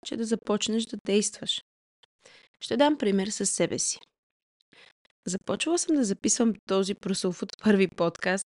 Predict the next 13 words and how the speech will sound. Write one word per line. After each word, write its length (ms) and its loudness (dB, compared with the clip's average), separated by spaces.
поне 340 4
четири 440 6
пъти, 460 -8
ако 220 -4
не 100 0
и 120 -4
повече. 460 -4
Всеки 340 0
път, 220 0
когато 380 0
съм 280 -4
на 240 -4
прага, 520 4